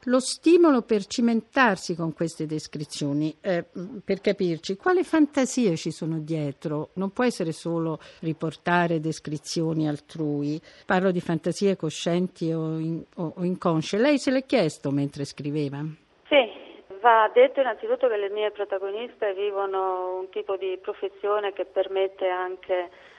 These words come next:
Speaker 2: momenti di, come dire, di interesse personale nella faccenda,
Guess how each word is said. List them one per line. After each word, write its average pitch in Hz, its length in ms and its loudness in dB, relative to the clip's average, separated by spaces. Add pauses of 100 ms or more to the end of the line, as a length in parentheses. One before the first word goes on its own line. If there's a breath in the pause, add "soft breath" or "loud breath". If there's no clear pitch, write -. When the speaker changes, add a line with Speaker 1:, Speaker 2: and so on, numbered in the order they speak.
Speaker 2:
momenti 180 640 -4
di, 170 1000 -6
come 175 200 -14
dire, 180 160 -2
di 185 80 -2
interesse 190 640 4
personale 180 680 -2
nella 170 220 -6
faccenda, 165 680 -8